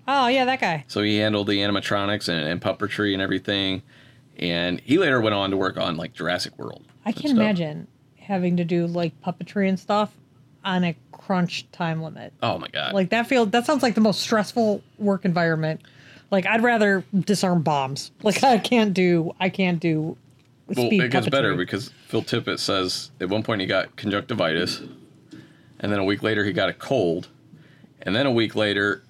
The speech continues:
Speaker 2: he was on one of the pneumatic devices they were using for effects, and it malfunctioned and slammed him into a wall, and he broke a rib. <laughs> So this is a very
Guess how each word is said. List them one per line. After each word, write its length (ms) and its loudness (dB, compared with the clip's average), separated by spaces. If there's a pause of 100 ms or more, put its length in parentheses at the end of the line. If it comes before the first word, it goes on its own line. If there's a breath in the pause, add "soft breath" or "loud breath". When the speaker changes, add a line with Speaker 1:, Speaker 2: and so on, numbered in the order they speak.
(120)
Speaker 2:
he 160 -4
was 340 -2 (100)
on 420 -2
one 180 0
of 60 4
the 80 0
pneumatic 500 0
devices 500 -2
they 100 0
were 120 2
using 300 0
for 160 -2
effects, 480 -2
and 120 -4
it 200 -4 (180)
malfunctioned 920 -2
and 440 -4 (340)
slammed 320 -2
him 60 0
into 120 0
a 60 0
wall, 260 2
and 60 -2
he 40 -2
broke 260 -4
a 40 -4
rib. 380 -4
<laughs> 420 -2
So 320 0 (440 loud breath)
this 120 0
is 60 0
a 80 2
very 580 0